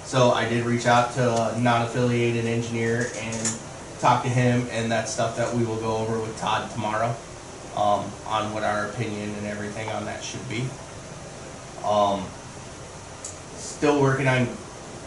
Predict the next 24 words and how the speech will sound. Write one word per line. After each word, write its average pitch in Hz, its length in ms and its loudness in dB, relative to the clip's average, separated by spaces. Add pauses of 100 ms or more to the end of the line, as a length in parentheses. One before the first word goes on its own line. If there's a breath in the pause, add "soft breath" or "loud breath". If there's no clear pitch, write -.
(140)
information 123 640 2
with 117 160 2
the 120 80 0
backhoe 117 340 2
on 117 80 2
their 113 100 0
meter, 113 680 0
and, 107 420 -8 (840)
um, 104 460 2 (760)
then 107 280 -2 (580)
Teresa 113 320 -4
and 110 120 -2
I 107 180 0
are 107 120 -2
working 110 280 -4
on 107 80 -2 (100)
updating 107 480 -4
policies 104 500 -2 (180)
and, 104 160 -10 (800)
uh, - 120 -4 (140)
trying 110 160 0
to 101 60 -4
make 101 200 -4
things 104 500 -6